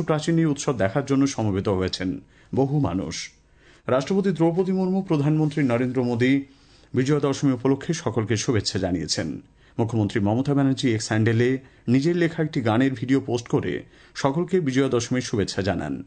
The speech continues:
এদিকে গঙ্গার ঘাটগুলিতে শুরু হয়েছে প্রতিমা নিরঞ্জন পর্ব। যে কোনো রকম অপ্রীতিকর ঘটনা এড়াতে প্রশাসনের তরফে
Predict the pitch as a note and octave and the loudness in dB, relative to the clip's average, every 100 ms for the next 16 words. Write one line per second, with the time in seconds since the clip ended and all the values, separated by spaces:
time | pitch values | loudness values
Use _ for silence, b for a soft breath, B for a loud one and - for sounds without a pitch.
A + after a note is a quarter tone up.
0 | _ b b b b C3 C#3 D3 C#3+ C3 | _ b b b b -2 0 0 0 2
1 | D3 G3+ F#3+ F3 E3+ F#3+ F#3+ F#3+ F#3 F3 | 2 0 0 -2 0 0 0 0 0 2
2 | E3 E3+ E3+ D3 D3+ D3+ C#3+ C3 A#2 A2 | 0 0 0 0 0 2 4 2 2 0
3 | G#2 F#2 G2 F2+ - b b - B2 C#3+ | 0 -2 -2 -4 -8 b b -2 0 2
4 | C3 B2+ C#3 A#2+ A#2 D3+ D#3+ D#3+ D#3+ A#2+ | 2 2 0 0 0 -2 0 0 2 0
5 | A#2+ C3 A#2 A#2 A#2+ E3 B2+ A2 G2+ G#2+ | 0 0 2 0 -2 -2 -2 -2 -2 0
6 | G2 G#2+ A2 A#2 | 0 0 0 0